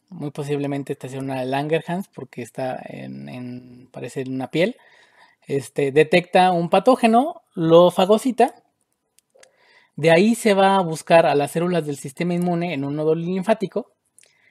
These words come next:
y le presenta el, nuestra célula, eh, dendrítica, le presenta un re-, a este, el péptido que encontró, el antígeno que encontró a una célula para activarla, ¿no? A una célula T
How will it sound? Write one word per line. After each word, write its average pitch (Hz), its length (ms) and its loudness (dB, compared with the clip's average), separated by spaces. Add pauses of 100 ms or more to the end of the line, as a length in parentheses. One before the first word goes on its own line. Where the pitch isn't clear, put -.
(140)
y 233 320 0
le 160 220 0
presenta 165 1080 0
el, 135 600 -8
nuestra 135 300 -10
célula, 156 720 0 (500)
eh, 127 460 -12 (380)
dendrítica, 180 680 0 (360)
le 143 180 -6
presenta 151 600 -2
un 147 140 -6
re-, 147 200 -4
a 131 200 -8
este, 127 880 -12 (120)
el 139 220 -8
péptido 185 680 0
que 147 100 -2
encontró, 143 420 0
el 190 80 2
antígeno 165 460 -4
que 139 80 -12
encontró 139 460 -2
a 165 100 -4
una 151 200 -6
célula 170 380 0
para 131 140 -4
activarla, 123 440 -10 (640)
¿no? 165 160 -8
A 151 60 -6
una 147 220 -4
célula 147 360 -4
T 190 360 0